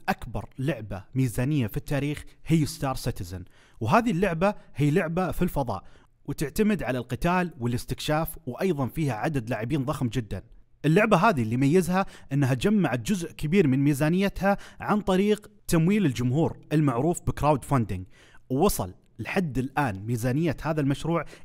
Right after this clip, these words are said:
إلى مية وثمانية وثلاثين مليون دولار. اللعبة التالية من المطور بانجي اللي اشتهر بسلسلة ألعاب هيلو، واللي حققت نجاحات كبيرة بالتعاون مع مايكروسوفت، لكن الفريق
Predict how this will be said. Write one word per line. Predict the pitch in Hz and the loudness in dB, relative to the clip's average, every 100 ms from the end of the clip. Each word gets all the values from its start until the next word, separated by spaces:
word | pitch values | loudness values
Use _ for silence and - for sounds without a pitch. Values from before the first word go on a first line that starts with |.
| 147 | -2
إلى | 139 | 0
مية | 127 165 110 - | 0 0 -2 -6
وثمانية | 101 117 139 139 101 | -6 -4 -4 -4 -6
وثلاثين | 107 - 117 117 143 135 104 | -8 -8 -8 -6 -4 -4 -4
مليون | 95 107 123 120 | -6 -6 -6 -4
دولار. | 104 95 92 - - - - _ _ _ - | -6 -10 -16 -20 -20 -20 -20 _ _ _ -2
اللعبة | 139 170 151 160 | 2 2 2 -2
التالية | - 165 156 165 180 - | 0 -4 0 -2 -2 -4
من | 120 120 | 0 2
المطور | 117 113 143 120 104 | 2 2 2 2 0
بانجي | 113 110 95 90 - 156 | 0 -2 -6 -14 -8 0
اللي | 160 | 2
اشتهر | - 120 117 | 0 -4 -8
بسلسلة | - 139 127 117 - | -6 -6 -4 -4 -4
ألعاب | 113 123 113 | -2 0 0
هيلو، | 117 104 95 - - - | 0 0 -2 -10 -20 -4
واللي | 123 143 | 0 2
حققت | - 185 - - 131 | 0 -4 -4 -4 -2
نجاحات | 123 135 165 - | -2 0 -2 -4
كبيرة | 127 147 135 | -2 0 0
بالتعاون | 107 - - 147 170 160 | 0 -2 -2 0 2 4
مع | 120 113 | 2 2
مايكروسوفت، | 123 - 101 - - - - - - | -2 -2 -8 -10 -12 -12 -18 -14 -2
لكن | 175 - | 0 2
الفريق | 165 156 143 190 - | 0 0 0 0 -4